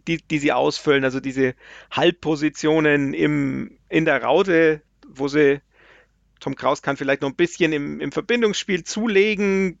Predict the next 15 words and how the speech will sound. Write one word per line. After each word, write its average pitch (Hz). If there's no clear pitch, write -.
Da 156
sieht 202
man, 170
dass 160
er 160
zwar 156
unge-, 190
das -
Auge 208
hat, -
also 147
da -
gibt's -
so 143
die 143